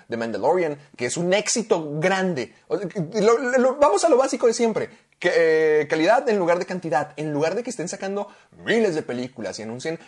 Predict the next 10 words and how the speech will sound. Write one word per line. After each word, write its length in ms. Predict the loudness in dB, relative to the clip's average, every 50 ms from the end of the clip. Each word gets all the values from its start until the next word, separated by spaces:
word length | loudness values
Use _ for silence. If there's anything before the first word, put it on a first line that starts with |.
| _
catorce 460 | -10 -10 -6 -4 -2 -2 -2 -2 -6 -6
películas 380 | -6 -6 -6 -6 -8 -10 -8
para 120 | -8 -8 -8
el 60 | -8
futuro, 400 | -10 -8 -4 -2 0 0 0 0 -2 -14 -20 _ _ -4
yo 100 | 0 0
digo 180 | 2 0 0
que 60 | -2 -6
es 80 | -8
mejor 380 | -6 -4 -2 -2 -2 -2 -4